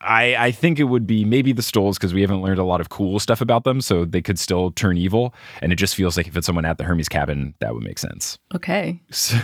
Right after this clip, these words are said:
Speaker 1: <laughs> I love this. This is very fun. Guessing game hour with Mike. <laughs> So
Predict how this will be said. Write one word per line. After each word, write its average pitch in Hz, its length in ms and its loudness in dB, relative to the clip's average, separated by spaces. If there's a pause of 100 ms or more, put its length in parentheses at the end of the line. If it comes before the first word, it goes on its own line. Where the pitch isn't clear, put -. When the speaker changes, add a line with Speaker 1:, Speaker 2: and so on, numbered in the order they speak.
(400)
Speaker 1:
<laughs> - 380 -20
I 254 300 2
love 226 280 2
this. 90 180 0
This 139 140 -6
is 165 140 -2
very 170 180 4
fun. 156 300 2 (240)
Guessing 175 320 4
game 101 260 2
hour 92 300 4
with 123 180 0
Mike. 185 400 4
<laughs> - 40 -14 (580)
So 190 340 2